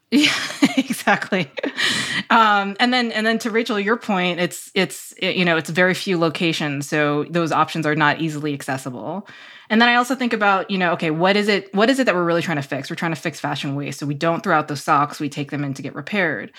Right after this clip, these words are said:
But honestly, I, and I haven't seen actually studies that address this question, but I would, but I'm curious what you guys think. I would suspect that the reasons for why we get rid of clothes are, in, one, it doesn't fit anymore. We've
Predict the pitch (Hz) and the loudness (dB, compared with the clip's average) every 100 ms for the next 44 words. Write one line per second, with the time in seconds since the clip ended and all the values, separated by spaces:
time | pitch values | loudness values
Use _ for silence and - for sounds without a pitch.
0 | - - - - 220 220 254 247 247 233 | -18 -18 -20 0 4 6 4 0 -2 0
1 | 214 196 - 190 - 196 190 - 185 175 | 0 -2 -2 -2 2 2 2 2 0 2
2 | 214 254 226 - 202 196 170 160 - 160 | 2 0 -2 -2 0 0 0 -2 0 0
3 | 151 - 156 156 151 147 147 143 147 - | -2 -2 -2 0 -2 -2 -4 -6 -8 -6
4 | 139 175 170 170 170 160 170 165 208 240 | -6 -4 -4 -4 -4 0 2 4 4 2
5 | 226 - 185 175 180 180 240 226 180 160 | 0 -2 0 2 2 0 2 0 0 -2
6 | 151 143 147 135 - 190 220 262 262 214 | -2 -4 -6 -10 0 2 2 2 -2 -6
7 | - 156 127 - - - - - - - | -6 -4 -4 -8 -16 -18 -18 -18 -14 0
8 | 175 170 185 180 208 220 214 220 240 - | 4 4 2 0 2 2 2 2 2 -2
9 | - 180 175 165 165 165 165 165 165 180 | -4 0 2 2 2 2 -2 0 4 4
10 | 196 190 170 - 143 147 - 143 143 190 | 4 0 -2 -2 -4 -6 -6 -4 -2 -2
11 | 226 - - - _ 180 175 165 160 156 | -4 -8 -16 -20 _ 4 6 6 2 0
12 | - 175 160 - - 190 185 208 214 185 | -2 -2 -2 -6 -8 0 2 2 0 -2
13 | 147 170 160 175 202 220 202 156 151 147 | -2 -2 0 0 0 -2 0 -2 -2 -6